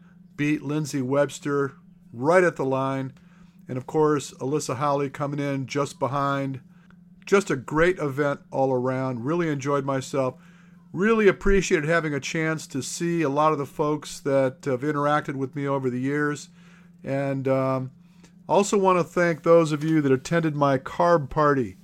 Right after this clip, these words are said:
Put up with the cooking I, I had done by myself, and that I emphasized myself, cooked it,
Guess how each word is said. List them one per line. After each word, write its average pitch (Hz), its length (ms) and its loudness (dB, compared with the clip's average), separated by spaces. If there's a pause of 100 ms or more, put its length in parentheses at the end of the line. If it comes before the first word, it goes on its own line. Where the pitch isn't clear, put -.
(480)
Put 180 200 2
up 175 180 4
with 156 140 2
the 139 80 -4
cooking 170 420 -2
I, 147 320 0
I 139 160 -4
had 135 220 -6
done 151 200 0
by 147 160 0
myself, 170 680 -2 (920)
and 135 420 -2
that 139 100 0
I 143 100 2
emphasized 156 920 0 (260)
myself, 156 840 -2
cooked - 300 -4
it, - 160 -2